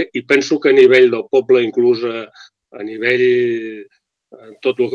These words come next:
l'àmbit de l'esport, ha sigut una cosa que, que ens ha fet molta mal, però que, que, per desgràcia, en aquesta vida, com tot, ho hem de superar, hem de tirar endavant, i,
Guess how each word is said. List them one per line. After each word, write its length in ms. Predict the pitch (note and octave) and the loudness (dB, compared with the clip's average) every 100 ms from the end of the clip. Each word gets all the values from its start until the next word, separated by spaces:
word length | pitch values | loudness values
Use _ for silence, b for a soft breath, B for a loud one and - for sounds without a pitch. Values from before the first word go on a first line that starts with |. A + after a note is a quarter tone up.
| C3 A#2+ | -4 0
l'àmbit 320 | B2+ B2 A#2+ A#2+ | 0 2 0 -2
de 100 | A2+ | -6
l'esport, 480 | A2+ - B2 C3 | -6 0 4 4
ha 80 | A#2 | 2
sigut 320 | - A#2 A#2 | -2 -4 -2
una 240 | A#2 A2+ G#2 | -2 -4 -6
cosa 320 | - G#2+ A#2+ | -6 -4 -4
que, 180 | A#2 A2 G2+ F#2+ F#2 - | -4 -6 -6 -12 -20 -20
que 80 | |
ens 100 | G2+ | -18
ha 80 | G2 G#2 | -16 -12
fet 100 | G2+ | -10
molta 260 | G#2 G#2+ | -10 -10
mal, 280 | G#2+ A#2+ F#3+ - | -6 -2 -4 0
però 160 | B2 G#2+ | 0 0
que, 180 | B2 A2 _ _ _ - | -4 -8 _ _ _ -16
que, 80 | G#2+ A2 | -12 -6
per 100 | G#2 | -4
desgràcia, 640 | G#2+ G#2 A#2 - C3 B2+ | -6 -2 -2 2 4 6
en 100 | B2 | 4
aquesta 260 | A#2 A2 A#2+ | 2 -2 2
vida, 240 | B2 B2+ B2+ | 4 4 4
com 140 | B2 A#2+ | 2 4
tot, 240 | D#3 D#3 B B B _ - | 2 0 B B B _ -6
ho 80 | A2+ | -2
hem 140 | B2+ | 0
de 80 | B2 | 0
superar, 560 | A#2+ B2 B2 C#3+ D#3 D3 | 0 0 2 4 4 2
hem 140 | C#3 | 2
de 80 | C3 | 2
tirar 240 | C3 B2+ | 2 2
endavant, 400 | B2+ B2 C#3 E3 G#3+ A3 _ _ _ - | 2 0 2 4 4 0 _ _ _ -20
i, 260 | - C3+ | -10 -4